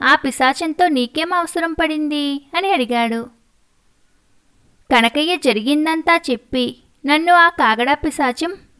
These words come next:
నిలువునా దగా చేసింది. నేను పుల్లయ్య కోసం లంకెబిందెలు కోరాను. ఆ కోరిక నెరవేరింది. పుల్లయ్య నా కోసం సంపద కోరాడు.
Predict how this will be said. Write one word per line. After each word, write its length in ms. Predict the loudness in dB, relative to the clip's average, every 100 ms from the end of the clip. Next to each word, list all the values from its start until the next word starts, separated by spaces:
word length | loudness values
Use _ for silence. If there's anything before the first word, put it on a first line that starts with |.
| -2
నిలువునా 400 | 2 2 2 0
దగా 320 | 2 2 2
చేసింది. 720 | 2 0 0 -2 -2 -2 -6 _ _ _ _ _ _ _ _ _ _ _ _ -4
నేను 240 | 0 0 0
పుల్లయ్య 500 | 2 4 4 2 0
కోసం 480 | 2 0 2 -2 -4 -4
లంకెబిందెలు 680 | 0 0 0 -4 -2 0 0
కోరాను. 600 | 4 4 4 2 0 -6 _ _ _ _ _ _ _ _ _ 2
ఆ 100 | 2
కోరిక 400 | 4 4 4 2
నెరవేరింది. 920 | 0 0 2 2 2 0 0 0 -2 -12 _ _ _ _ _ _ 2
పుల్లయ్య 400 | 6 6 4 2
నా 180 | 2 0
కోసం 500 | 2 2 2 0 -6
సంపద 500 | -4 -2 0 2 0
కోరాడు. 680 | 2 2 4 4 2 0